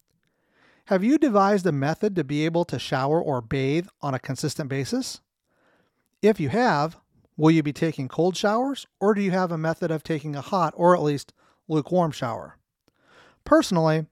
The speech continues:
I love a hot shower and shave in the mornings to get me going. Some people consider it to be a luxury, and I'm not going to disagree that it might be to some degree. But on the flip side of the coin, it can be considered a necessity.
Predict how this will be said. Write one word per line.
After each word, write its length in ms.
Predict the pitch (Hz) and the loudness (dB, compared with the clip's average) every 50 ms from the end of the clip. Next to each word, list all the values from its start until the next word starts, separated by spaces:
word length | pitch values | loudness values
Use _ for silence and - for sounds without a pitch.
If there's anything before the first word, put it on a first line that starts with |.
| _ _ - | _ _ -4
I 80 | 165 | -2
love 240 | 165 175 208 220 185 | 2 4 4 4 2
a 40 | 170 | 2
hot 220 | - 156 147 147 | 0 0 -2 -2
shower 420 | 170 - - 170 165 156 143 139 139 | -2 0 2 2 4 4 4 2 0
and 120 | 135 123 | -2 -2
shave 320 | - - 202 170 156 143 139 | 0 2 2 4 4 2 0
in 60 | 135 | -2
the 40 | 131 | -2
mornings 420 | 143 151 165 156 143 135 131 - | -2 0 0 0 0 -2 -6 -8
to 100 | - 143 | -10 -10
get 160 | 127 139 139 131 | -8 -8 -6 -6
me 80 | 139 | -6
going. 380 | 143 180 196 180 135 120 - - _ _ _ _ _ _ _ _ _ _ _ | -2 -2 0 0 0 -2 -6 -14 _ _ _ _ _ _ _ _ _ _ _
Some 260 | - - 240 269 254 | -2 2 2 2 2
people 280 | - 262 254 220 - 233 | 2 0 0 0 0 -2
consider 480 | - - 165 - - 196 208 202 202 | -2 -2 -6 -2 -2 0 0 2 0
it 100 | 208 196 | 0 -2
to 60 | - 170 | -4 -4
be 120 | 170 185 | 0 0
a 80 | 196 190 | 0 0
luxury, 560 | 165 151 143 131 120 120 117 - - - - _ _ _ _ _ _ _ - | 0 -2 -2 -4 -6 -10 -12 -14 -16 -18 -20 _ _ _ _ _ _ _ 2
and 180 | 233 269 262 | 4 4 4
I'm 80 | 233 220 | 4 4
not 220 | 233 262 240 214 | 2 2 0 0
going 180 | 214 226 220 202 | 0 0 0 0
to 80 | 175 156 | 0 0
disagree 720 | 151 196 185 - - 143 131 170 208 226 202 170 151 143 | 0 0 0 0 -4 -6 -4 -2 0 0 2 0 2 2
that 140 | 151 151 | 2 2
it 100 | 147 151 | 0 0
might 340 | 151 165 165 165 160 143 127 | 0 2 2 2 2 0 -2
be 220 | 156 202 196 175 143 | -2 0 2 2 0
to 80 | 131 | 0
some 240 | 120 - 147 135 127 | -2 -2 -4 -4 -4
degree. 500 | 123 127 127 156 175 156 120 - - _ _ _ _ _ _ _ - - - _ - | -4 -4 -2 -2 0 -2 -2 -6 -12 _ _ _ _ _ _ _ -20 -20 -20 _ -2
But 120 | 226 226 240 | 2 4 4
on 120 | 240 220 | 4 4
the 60 | 196 | 2
flip 280 | - - 262 320 320 - | 0 0 0 0 0 0
side 240 | - - 165 147 139 | 0 0 2 2 2
of 60 | 127 | 0
the 80 | 135 | -4
coin, 520 | - - - 147 139 131 131 135 143 160 - _ _ _ _ _ | -6 -6 -4 -2 -2 -2 -2 -2 -4 -8 -10 _ _ _ _ _
it 140 | - 165 - | -6 -6 -4
can 240 | - 285 302 320 302 | -2 0 0 0 0
be 100 | 233 220 | 0 -2
considered 460 | - - 143 - - 151 151 151 147 | -4 -4 -6 -4 -2 -2 -2 0 0
a 20 | 165 | 0
necessity. 680 | 175 190 180 - 254 240 - - 143 117 120 139 | -2 -2 -2 -2 -4 -4 -4 -4 -8 -10 -12 -16